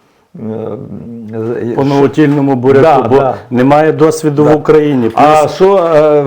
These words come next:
Speaker 1: от як, е, таке питання може, м, виникнути?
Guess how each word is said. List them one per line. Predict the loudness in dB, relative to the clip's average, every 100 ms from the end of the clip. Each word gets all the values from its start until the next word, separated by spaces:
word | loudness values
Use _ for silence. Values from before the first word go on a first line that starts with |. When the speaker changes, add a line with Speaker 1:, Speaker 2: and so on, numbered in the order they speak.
| 0
Speaker 1:
от | 2
як, | 0 2
е, | 2 2 2
таке | 0 0 2
питання | 2 0 2 2
може, | 2 2 2 0 -2 -12 _ _
м, | -12 -10 -6 0
виникнути? | 0 0 -4 -4 0 0 0